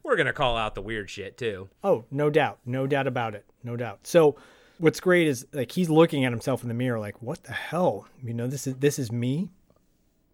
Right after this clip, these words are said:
Speaker 2: And then you cut to Helen Hunt. He's in the bathroom.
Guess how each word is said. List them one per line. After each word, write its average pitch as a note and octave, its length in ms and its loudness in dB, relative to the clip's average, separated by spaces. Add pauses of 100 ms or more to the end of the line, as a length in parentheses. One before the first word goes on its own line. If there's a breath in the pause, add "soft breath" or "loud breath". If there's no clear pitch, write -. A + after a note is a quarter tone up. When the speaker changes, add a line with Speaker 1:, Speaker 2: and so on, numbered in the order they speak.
Speaker 2:
And D3 180 -4
then D3 120 -2
you C#3 80 -4
cut - 320 -4
to B2+ 420 -2
Helen B2+ 300 -4
Hunt. F#3+ 400 -2 (440)
He's G3+ 240 0
in F3+ 80 2
the D3+ 60 4
bathroom. C3 580 -2